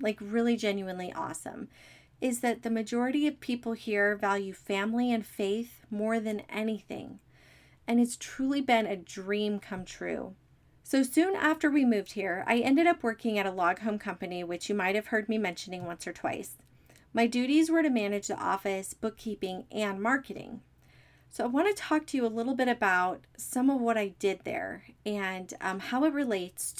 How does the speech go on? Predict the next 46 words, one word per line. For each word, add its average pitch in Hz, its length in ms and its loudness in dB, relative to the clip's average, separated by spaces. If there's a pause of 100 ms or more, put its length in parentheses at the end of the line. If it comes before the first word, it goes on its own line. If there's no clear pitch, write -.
to 277 460 2 (560)
you, 202 460 -2 (320)
okay? 208 520 0 (360)
So 262 160 2
being 302 320 2
a 392 80 0
small 247 360 0
business, 196 540 -4 (840)
this 240 300 0
sounds 302 280 4
like 294 160 2
a 214 60 0
lot 196 240 0
more 202 200 0
than 185 180 -4
it 170 120 -2
is. 170 260 -2
Like, 208 180 -2
when 202 140 0
I 202 80 0
say, 190 580 -2
um, 175 440 -4
you 208 120 -2
know, 180 160 -2
that 175 120 -2
I 170 60 2
was 175 180 -6
doing 190 220 -4
the 175 80 -8
office 202 400 -6
managing, 196 420 -6
the 165 60 -8
bookkeeping, 196 500 -6
and 165 80 -8
the 170 60 -8
marketing, 196 460 -4 (280)
sounds - 280 4
like 269 140 0
a 208 60 0
lot, 175 320 0
but 220 100 -4
it 233 120 2
was 269 200 0
a 359 60 -2
small 269 260 0
business, 185 480 -4